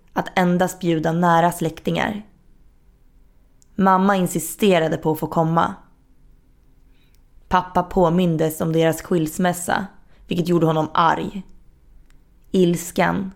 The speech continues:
och depressionen förföljde honom om nätterna. Som ni kanske förstår vägrade han att låta mamma komma. Han föll allt mer ner i sin depression.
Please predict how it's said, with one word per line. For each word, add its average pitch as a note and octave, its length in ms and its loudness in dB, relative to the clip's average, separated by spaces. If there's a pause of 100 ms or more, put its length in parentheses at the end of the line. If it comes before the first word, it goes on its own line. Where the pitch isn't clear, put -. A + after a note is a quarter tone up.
och E3+ 140 -2
depressionen F3 800 0 (160)
förföljde E3+ 500 0
honom D#3 260 -2
om D#3+ 120 -2
nätterna. E3+ 520 -4 (1600)
Som A3 240 2
ni A3+ 100 6
kanske G3+ 240 2
förstår F#3 720 0 (400)
vägrade F3+ 760 2
han D#3 260 0
att D#3+ 60 -2
låta D#3+ 280 0
mamma D#3 300 0
komma. D#3+ 440 -2 (1500)
Han G3 200 0
föll E3 260 0 (140)
allt F#3 400 2
mer E3 240 2
ner E3+ 260 4
i E3 80 2
sin D#3 160 -4
depression. E3+ 640 0